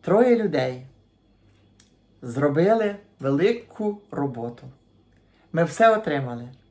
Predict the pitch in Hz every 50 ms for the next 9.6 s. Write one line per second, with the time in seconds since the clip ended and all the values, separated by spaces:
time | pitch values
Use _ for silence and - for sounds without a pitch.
0 | _ _ _ _ _ _ _ _ _ _ - - - 147 135 139 135 - - -
1 | - - - 220 226 254 269 277 277 - _ _ _ - 127 123 131 131 131 -
2 | - - - - 160 156 160 160 160 165 - _ _ _ _ - 113 127 117 117
3 | - - 131 135 135 - - 233 240 233 220 208 190 185 156 147 151 156 - -
4 | - _ _ _ _ _ _ _ - 131 139 139 139 139 139 131 135 160 202 220
5 | 214 196 175 165 160 - _ _ _ _ - - - 156 156 156 156 151 - -
6 | 135 135 - - _ _ - 139 131 131 131 - 151 165 208 247 262 240 240 -
7 | 185 175 165 165 - _ _ _ _ _ _ _ _ _ _ _ _ _ - 143
8 | 139 139 139 139 147 190 214 240 240 240 214 - - 202 175 165 - 170 170 -
9 | - 170 160 - 151 147 - - 135 131 131